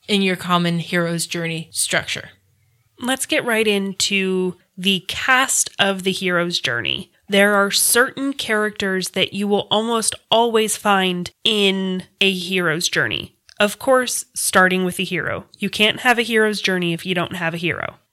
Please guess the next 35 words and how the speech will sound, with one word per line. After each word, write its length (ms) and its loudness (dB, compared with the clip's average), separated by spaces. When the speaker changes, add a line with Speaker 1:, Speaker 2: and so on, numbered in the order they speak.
Speaker 1:
Your 320 2
hero 720 0
is 320 2
conflicted. 920 -2
Yes, 500 0
they 260 0
are 120 2
the 120 -2
ones 360 0
to 80 -2
go 200 -4
out 260 0
and 180 -6
fight 380 -4
the 80 -6
villain, 460 -4
but 160 -8
they 140 6
have 180 0
to 80 -2
conquer 400 -4
something 460 -2
in 280 0
themselves 720 0
first. 640 -6
If 200 -6
they 160 2
don't 800 -2
have 500 0
that, 640 -4
then 580 -2
the 120 -2
hero 380 0
falls 440 -2
flat. 480 -4